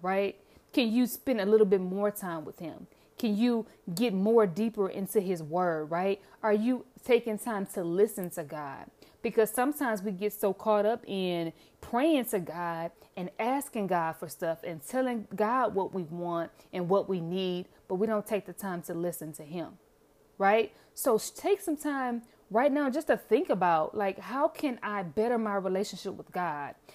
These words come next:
It's kinda like with your spouse or any relationship you're in, you don't want the fire to go out. You wanna keep it spicy. You wanna keep it hot. So how are you doing that with God?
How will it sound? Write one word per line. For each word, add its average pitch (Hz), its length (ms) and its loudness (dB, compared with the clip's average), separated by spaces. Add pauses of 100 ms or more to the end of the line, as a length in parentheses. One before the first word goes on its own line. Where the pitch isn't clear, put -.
(140)
It's 247 100 0
kinda 311 260 2
like 269 160 2
with 233 200 -2
your 208 80 2
spouse 202 520 0
or 208 60 -2
any 226 140 -2
relationship 214 560 0
you're 170 160 -6
in, 202 360 -2 (300)
you 294 140 4
don't 294 200 4
want 294 280 0 (260)
the 220 120 0
fire 233 440 2
to 202 160 -2
go 160 240 -4
out. 190 360 2 (260)
You 233 120 0
wanna 269 260 2
keep - 280 -2
it 170 80 -6
spicy. 202 460 0
You 202 160 -2
wanna 269 240 2
keep - 280 -4
it 160 100 -4
hot. 226 320 -2 (200)
So 269 160 2
how 269 320 4
are 285 140 4
you 254 160 0
doing 247 320 0
that 220 180 0
with 170 140 -8
God? 202 460 0